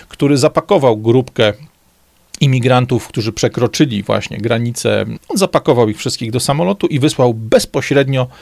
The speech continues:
do najświętszej świątyni, najświętsza świątynia nie po polsku, ale wysłał ich do największej świątyni, e, wasp-u, czyli tych białych Amerykanów, anglosaksońskich i tak dalej, i tak dalej, czyli wysłał ich do Martha's Vineyard.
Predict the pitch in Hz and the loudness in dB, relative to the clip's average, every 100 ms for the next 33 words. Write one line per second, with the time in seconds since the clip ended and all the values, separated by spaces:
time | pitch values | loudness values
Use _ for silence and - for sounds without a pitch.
0 | - - - 123 135 185 208 - 156 156 | -20 -16 -4 0 2 2 2 0 0 0
1 | - 156 147 143 _ _ _ _ - - | -2 0 0 -2 _ _ _ _ -20 -14
2 | - - 117 107 165 147 127 107 110 - | -6 -2 0 2 0 0 -4 -6 -6 -6
3 | 110 104 117 110 104 101 131 123 - 113 | -4 -4 -2 0 0 0 0 0 -2 -2
4 | 156 - 127 120 123 123 160 185 135 - | 0 0 0 0 0 0 0 -2 -4 -4
5 | 127 117 123 117 117 - - - - - | -6 -2 -2 -2 -6 -14 -20 -20 -10 -4
6 | 113 107 101 101 104 104 147 - 190 175 | 0 2 2 2 0 0 -2 2 0 0
7 | 127 104 110 107 107 113 143 127 123 120 | 0 -2 -4 -8 -4 2 4 2 0 -4
8 | 113 110 127 120 110 113 113 113 117 - | -4 -4 -2 -2 -2 -4 -2 0 -2 -2
9 | 120 120 113 107 110 104 104 98 101 107 | -4 -4 -6 -4 -4 -2 -2 -2 -4 -2
10 | 120 107 - 170 120 - 101 104 110 98 | -2 -2 -2 0 0 0 -2 -2 -2 0
11 | 90 101 107 95 90 - - | -2 -4 -6 -6 -6 -10 -20